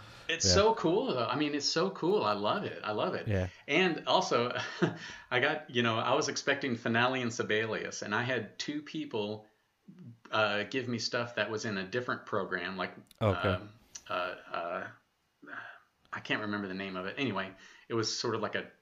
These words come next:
Speaker 1: like a free program or whatever, a free mu-, so I
Speaker 2: Yeah.
Speaker 1: had to get that, and I had to convert all of it, and I had, uh, a couple of that were handwritten. Corey Hill's the, um, uh,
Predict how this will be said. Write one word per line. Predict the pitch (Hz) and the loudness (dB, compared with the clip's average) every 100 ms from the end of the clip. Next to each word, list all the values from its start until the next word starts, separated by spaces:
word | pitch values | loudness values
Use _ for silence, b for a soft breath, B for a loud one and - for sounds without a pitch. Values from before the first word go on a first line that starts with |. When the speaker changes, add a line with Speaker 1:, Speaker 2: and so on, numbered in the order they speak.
| _ _ - | _ _ -10
Speaker 1:
like | 101 - | -8 -6
a | |
free | - 120 117 | -4 -2 -2
program | 117 113 107 107 | -2 -2 -2 -2
or | 107 | -2
whatever, | 104 104 95 | 0 0 -4
a | |
free | - 101 | -4 -4
mu-, | 107 - | -4 -6
so | - | 0
I | 98 | 2
Speaker 2:
Yeah. | |
Speaker 1:
had | 117 | 2
to | 113 | 0
get | 123 123 | -4 0
that, | 117 110 - B B B B B | 4 4 2 B B B B B
and | 120 | 0
I | 110 | 4
had | 123 | 2
to | 113 | 2
convert | 120 113 | 0 2
all | 113 | 2
of | 113 | 2
it, | 110 | 0
and | 113 | 2
I | 117 | 2
had, | 117 127 127 - | 4 2 0 0
uh, | 113 113 | 0 0
a | |
couple | - 139 143 | -2 -2 -2
of | |
that | 143 | -2
were | 143 | -4
handwritten. | 147 180 127 90 85 | -2 0 0 -2 -6
Corey | - 139 139 | -4 0 0
Hill's | 117 160 156 98 | 0 0 0 -4
the, | 107 101 101 | -4 0 0
um, | 101 101 98 98 113 - | 0 -2 -2 -6 -12 -10
uh, | 107 95 | -6 -6